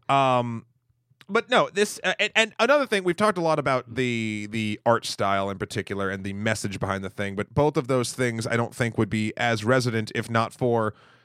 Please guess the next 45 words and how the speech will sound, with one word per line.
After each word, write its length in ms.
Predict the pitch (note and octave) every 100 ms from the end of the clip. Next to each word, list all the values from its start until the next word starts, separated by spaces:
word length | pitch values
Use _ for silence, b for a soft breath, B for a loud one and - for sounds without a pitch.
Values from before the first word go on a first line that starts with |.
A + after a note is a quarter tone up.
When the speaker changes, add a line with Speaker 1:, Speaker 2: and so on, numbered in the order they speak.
| b b -
Speaker 2:
honestly, 460 | C4 D#4 - F#3
one 240 | C#3 D3+ D#3+
of 100 | C#3
the 80 |
best 360 | B2+ B2 C#3 -
voice 360 | A2+ A2+ B2+ -
casts, 680 | A#2 G2+ F2+ - - - - -
I 100 | A#2
think, 440 | - A#2 G#2 -
Speaker 1:
Really 360 | E2+ E2+ F#2 D2+
good. 40 |
Speaker 2:
uh, 420 | B2 A#2+ A#2 A2+ F#2+
Speaker 1:
Really 140 | B2
Speaker 2:
that 100 | A#2+
Speaker 1:
strong. 160 | - A#2+
Speaker 2:
I've, 280 | A#2 G#2 -
I've 200 | B2 A#2 A2+
Speaker 1:
Yeah. 20 |
Speaker 2:
seen 360 | - - C3+ B2+
in 140 | A#2+
an 100 | A#2+
animated 380 | A#2+ B2 B2 A#2
film, 320 | C3+ B2 A#2 -
uh, 180 | A#2+
this 160 | C#3+ F3+
Speaker 1:
And 80 | C#3+
Speaker 2:
year. 140 | C3
Speaker 1:
big, 300 | C#4 C4+ -
big 180 | C4+ D4+
actors 360 | D#4+ D#4+ F4 -
for, 140 | A#3
like, 220 | A3 E3+
small 360 | - F3 G3+ A#3+
parts. 400 | - C4 - -
Speaker 2:
Yeah, 200 | G3 D3+
yeah. 160 | F3
Speaker 1:
Yeah. 100 | D3 - A#2
Speaker 2:
Well, 200 | G3+ G3+
first 240 | F3 B3+ G3+
of 40 |
all, 140 | E3+ D3+
Miles 300 | F3 A3 F#3
Morales, 320 | D#3+ C#3 B2+
Shameik 320 | - E3 D#3+
Moore. 320 | C#3 A2+ G2+